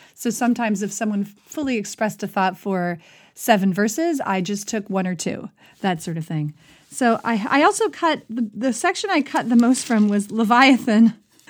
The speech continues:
uh, in chapter forty-one, uh, just because, I don't know, I just felt like, uh, Leviathan is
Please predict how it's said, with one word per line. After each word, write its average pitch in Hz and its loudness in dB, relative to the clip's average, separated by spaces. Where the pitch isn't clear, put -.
uh, 214 2
in 233 4
chapter 226 0
forty-one, 202 0
uh, 190 -2
just 202 -8
because, 226 -4
I 220 -2
don't 240 0
know, 285 4
I 190 0
just 196 -8
felt 190 -6
like, 190 -6
uh, 185 -4
Leviathan 214 2
is 220 -2